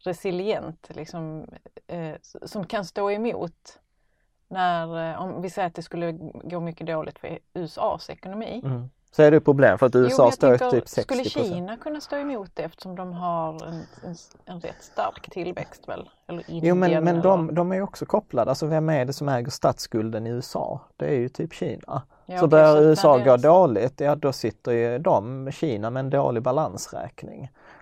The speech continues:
Speaker 2: Alltså, så att, och
Speaker 1: Mm.
Speaker 2: mycket av kapitalet flyttas ju mellan den. Så jag skulle säga att alltså, den, den som står trygg, alltså det är ju typ som i alla kriser, alltså den som har, är obelånad och som har pengar på kontot och har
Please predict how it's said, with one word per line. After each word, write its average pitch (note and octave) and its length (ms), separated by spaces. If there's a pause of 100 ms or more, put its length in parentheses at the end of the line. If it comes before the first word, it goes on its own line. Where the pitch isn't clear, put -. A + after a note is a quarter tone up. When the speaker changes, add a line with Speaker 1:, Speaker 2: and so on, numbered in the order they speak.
(100)
Speaker 2:
Alltså, B2 480
så - 160
att, C3 240
och C#3 140
Speaker 1:
Mm. C3+ 100
Speaker 2:
mycket D3 260
av C#3 60
kapitalet C3 640
flyttas - 560
ju C#3+ 40
mellan C#3+ 260
den. A#2+ 160 (260)
Så - 120
jag E3+ 120
skulle A#2 180
säga E3+ 160
att D#3 220
alltså, D3 180
den, D3 520
den B2+ 340
som G#2 220
står G2 400 (380)
trygg, D#3+ 760 (300)
alltså C#3+ 220
det C#3+ 140 (180)
är - 40
ju C3 120
typ D#3+ 320
som C3 200
i A#2+ 60
alla B2 340
kriser, - 680 (220)
alltså B2 240
den B2 260
som B2+ 160
har, A#2 180
är B2 300
obelånad C#3 760
och A2+ 120
som A#2 160
har G#2 140
pengar G2+ 380
på - 100
kontot C3+ 560
och A#2+ 100
har A2+ 340